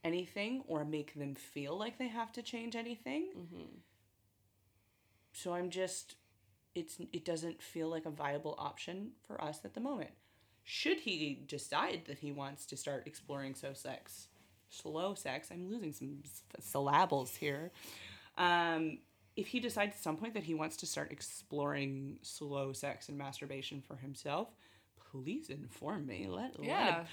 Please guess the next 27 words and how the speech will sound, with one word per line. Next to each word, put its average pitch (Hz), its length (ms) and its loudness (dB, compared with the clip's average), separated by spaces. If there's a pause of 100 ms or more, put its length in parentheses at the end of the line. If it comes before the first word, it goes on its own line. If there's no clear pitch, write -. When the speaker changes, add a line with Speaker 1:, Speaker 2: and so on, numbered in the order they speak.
(120)
Speaker 2:
totally. 156 340 6
Speaker 1:
let 359 200 10
a 190 100 10
bitch 175 540 4
know. 160 520 8
Speaker 2:
Yeah. 214 340 2 (480)
Speaker 1:
And 233 200 10
then 240 120 6
sure, - 420 6 (320)
right? 226 460 4
Like, 170 280 4
that 165 280 6
Speaker 2:
Mm. 160 60 -4
Speaker 1:
would 160 200 2
be 156 120 4
interesting, 156 340 0
but 147 100 0
I 147 80 0
feel 170 200 -4
like 165 120 0
it 165 100 -4
has - 260 -2
to 156 100 -2
be 151 160 -2
this 143 440 -2 (920)
natural 160 640 4 (460)
progression 139 840 0